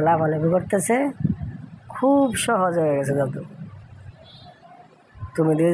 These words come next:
যাইতো দাদু আমাদের সাথে, কত মজা তো হতো না? দাদু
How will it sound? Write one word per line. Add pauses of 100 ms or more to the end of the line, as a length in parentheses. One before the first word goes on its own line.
যাইতো
দাদু
আমাদের
সাথে, (140)
কত (160)
মজা
তো
হতো
না? (1600)
দাদু